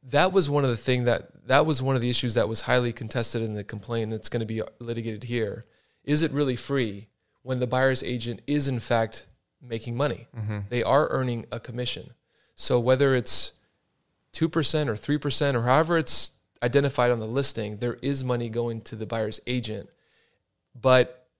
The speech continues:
Speaker 1: the, the question then becomes is, does the client, does the,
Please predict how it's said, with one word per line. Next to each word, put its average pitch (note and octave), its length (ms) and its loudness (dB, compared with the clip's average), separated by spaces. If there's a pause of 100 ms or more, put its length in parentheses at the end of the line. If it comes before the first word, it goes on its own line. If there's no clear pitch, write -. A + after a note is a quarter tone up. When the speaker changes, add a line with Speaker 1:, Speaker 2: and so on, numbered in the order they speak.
(580)
Speaker 1:
the, C3 240 -8 (180)
the C3+ 80 -6
question E3+ 380 4
then D3 140 2
becomes A#2+ 360 -2
is, A2+ 220 -4
does C3+ 540 0
the B2 120 -6
client, A2+ 560 -2
does A2+ 200 -2
the, A2 160 -2